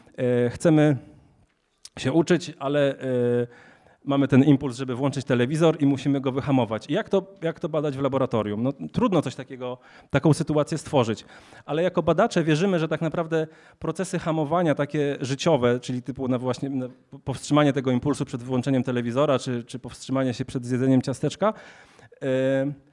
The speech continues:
że uważamy, że w dużym stopniu te same obszary mózgu i te same sieci neuronalne zaangażowane są w hamowanie, też jeżeli mamy na przykład za zadanie ruszać palcem i w pewnym momencie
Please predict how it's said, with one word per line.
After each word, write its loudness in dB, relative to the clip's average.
że -2
uważamy, 2
że 2
w -12
dużym 4
stopniu 0
te -2
same 0
obszary 0
mózgu 0
i -6
te -6
same -2
sieci -4
neuronalne 2
zaangażowane 2
są 0
w -18
hamowanie, 0
też -2
jeżeli -2
mamy 2
na 2
przykład -4
za -2
zadanie 0
ruszać -2
palcem -2
i -4
w -6
pewnym 2
momencie 0